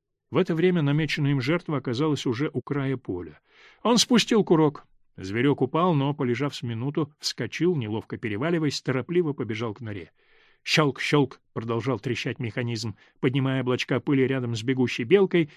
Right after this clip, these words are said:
и показывая, как близко попадал Дик. Он стрелял так быстро, что его палец едва успевал спускать курок,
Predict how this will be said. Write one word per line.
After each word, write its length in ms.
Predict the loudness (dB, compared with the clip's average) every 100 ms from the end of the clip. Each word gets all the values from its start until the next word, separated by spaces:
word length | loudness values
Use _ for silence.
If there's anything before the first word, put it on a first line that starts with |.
| _
и 80 | -2
показывая, 640 | 0 0 0 0 2 0 0
как 200 | -2 -4
близко 600 | -2 -2 0 -2 -4 -4
попадал 540 | -4 -4 -2 -2 -2
Дик. 320 | -4 -10 _ _ _ _ _
Он 160 | 4 4
стрелял 440 | 6 6 6 4
так 160 | 4 2
быстро, 400 | 2 0 0 -4
что 160 | 0
его 160 | 2 4
палец 380 | 4 2 2 2
едва 260 | 0 2
успевал 440 | 0 2 2 2 0
спускать 420 | -2 -4 -2 -2
курок, 380 | 0 0 0